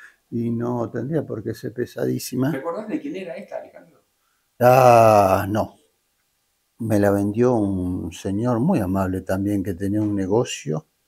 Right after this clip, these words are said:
Speaker 1: Ahí hizo, en, en la calle Gaona, creo que se llamaba. Por ahí tengo el nombre, pero el dueño original no.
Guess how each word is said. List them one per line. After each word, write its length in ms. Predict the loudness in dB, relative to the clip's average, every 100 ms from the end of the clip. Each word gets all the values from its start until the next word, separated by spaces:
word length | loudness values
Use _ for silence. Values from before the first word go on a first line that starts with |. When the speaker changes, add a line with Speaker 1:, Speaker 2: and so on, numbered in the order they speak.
| _ _ _ _ _ -12
Speaker 1:
Ahí 280 | -8 -6
hizo, 260 | -8 -8 -8
en, 220 | -8 -10 -10
en 140 | -10 -10
la 120 | -10
calle 360 | -12 -12 -14
Gaona, 640 | -14 -8 -4 -4 -4 -8 -12
creo 220 | -16 -20
que 80 | _
se 100 | -20
llamaba. 640 | -14 -10 -8 -8 -10 -12 _ _ _ _
Por 140 | -8
ahí 120 | -8 -8
tengo 320 | -8 -8 -8
el 80 | -6
nombre, 240 | -6 -6
pero 360 | -4 -4 -4 -8 _ _ -6
el 220 | -6 0
dueño 280 | 2 2 0
original 600 | -2 -6 -4 -4 -4 -4
no. 220 | -6